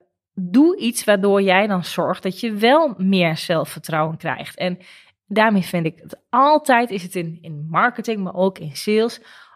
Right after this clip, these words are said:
Als je iets doet, dan gebeurt er ook altijd iets. Dan komt er altijd een tegenreactie. En van niets doen, ja, dan gebeurt er ook niets. Dus iets wel doen vind ik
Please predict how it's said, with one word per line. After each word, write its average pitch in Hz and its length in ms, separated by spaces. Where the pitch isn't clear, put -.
Als 285 360
je - 80
iets 233 220
doet, 190 340
dan 165 140
gebeurt 214 640
er 175 160
ook 165 320
altijd 156 480
iets. 254 280
Dan 220 120
komt 175 220
er - 140
altijd 302 540
een 254 140
tegenreactie. 170 1160
En 180 140
van 170 240
niets 233 280
doen, 185 240
ja, 185 160
dan 165 140
gebeurt 240 380
er 175 140
ook 156 160
niets. 175 420
Dus 180 300
iets 269 320
wel 185 360
doen 277 180
vind 190 160
ik 165 160